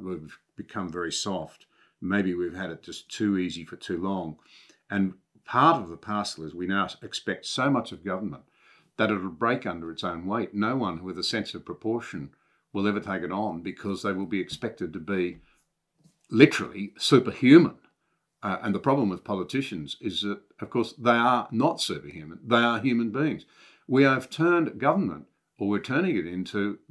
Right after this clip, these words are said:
God, and then wondering why it lets us down. And I think that's very dangerous.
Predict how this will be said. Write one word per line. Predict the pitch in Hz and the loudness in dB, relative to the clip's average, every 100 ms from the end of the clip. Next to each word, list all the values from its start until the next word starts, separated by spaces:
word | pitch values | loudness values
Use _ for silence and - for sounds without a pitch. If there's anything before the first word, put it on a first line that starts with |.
| 92 | -4
God, | 113 143 - 90 104 | 2 2 2 -2 -4
and | 104 | -2
then | 110 | 0
wondering | 110 120 117 113 | 0 0 0 -4
why | 113 120 120 | -4 -2 -2
it | 107 | -4
lets | 131 - | -4 -4
us | 117 | -6
down. | 101 107 151 185 - - _ _ _ _ _ _ - | -2 0 0 0 -8 -14 _ _ _ _ _ _ 0
And | 117 | 2
I | 180 | 4
think | 208 | 2
that's | 160 151 139 151 | 0 -4 -6 -4
very | 170 165 | -2 -2
dangerous. | 156 160 139 80 - - | -4 -6 -6 -8 -10 -12